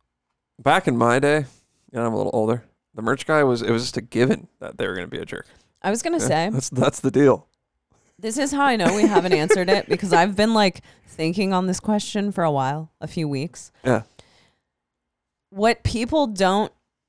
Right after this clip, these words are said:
Speaker 2: probably realize about bands and merch guys is that you kind of almost aim for someone who's sort of mean sometimes.
Speaker 1: Yeah, 'cause you, you want someone who, like, doesn't drink,
Speaker 2: Who's
Speaker 1: who's just, like, sitting there, they're kinda mean,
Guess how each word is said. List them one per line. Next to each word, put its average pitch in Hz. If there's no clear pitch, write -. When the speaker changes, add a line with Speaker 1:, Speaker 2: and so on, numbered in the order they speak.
Speaker 2:
probably 196
realize 160
about 160
bands 156
and 151
merch 143
guys 170
is 170
that 160
you 175
kind 175
of 214
almost 202
aim 156
for 151
someone 143
who's 151
sort 143
of 147
mean 131
sometimes. 123
Speaker 1:
Yeah, 135
'cause 117
you, 120
you 117
want 135
someone 143
who, 113
like, 110
doesn't 113
drink, 104
Speaker 2:
Who's 117
Speaker 1:
who's 110
just, 113
like, 110
sitting -
there, 104
they're -
kinda 110
mean, 107